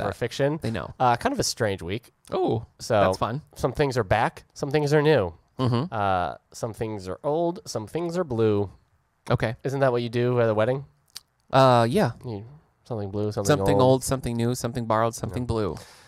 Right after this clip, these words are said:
Speaker 2: Uh, and sometimes, like, in, like, mean comedies, like, somebody's like, "Oh, there's my something old," and
Speaker 1: Yeah.
Speaker 2: they point it at, like, a, the mom-in-law or something. I don't know. You
Speaker 1: Yeah.
Speaker 2: know what I mean?
Speaker 1: Right.
Speaker 2: Okay. Anyways, number ten is There, There by, um, Tommy Orange.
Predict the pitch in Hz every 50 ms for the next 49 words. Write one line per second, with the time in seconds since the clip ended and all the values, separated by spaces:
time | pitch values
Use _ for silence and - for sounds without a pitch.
0 | - _ _ _ _ - 117 110 110 107 107 107 107 104 98 - - _ _ _
1 | _ _ - 139 147 135 - - 156 139 127 139 120 113 117 110 98 101 98 95
2 | 90 95 92 95 101 104 104 104 104 101 95 - - 104 98 98 101 101 104 104
3 | 107 107 - - - _ - 95 92 92 - 104 101 104 95 104 101 101 - -
4 | 156 156 127 139 143 143 143 135 127 - 123 113 107 123 120 - - 135 139 135
5 | 120 107 95 101 95 160 143 110 - 110 104 104 101 82 104 104 98 104 101 101
6 | 101 101 101 - _ _ _ 107 92 87 101 104 - _ - 104 98 98 101 107
7 | 107 107 107 107 107 107 107 117 110 104 - 107 107 87 78 85 95 110 - 127
8 | 123 117 113 110 117 117 120 131 - _ _ - 123 131 127 101 - - _ -
9 | 113 - - 80 - - - - - - - - 214 190 156 139 131 156 220 247
10 | 220 156 - 165 156 147 127 107 101 107 123 127 131 120 107 120 117 113 110 107
11 | 92 107 101 101 98 98 95 92 92 90 87 90 90 104 - _ _ _ _ _
12 | _ _ _ _ _ _ _ _ _ _ - - - - 135 127 120 113 107 107
13 | 113 110 101 92 87 98 - -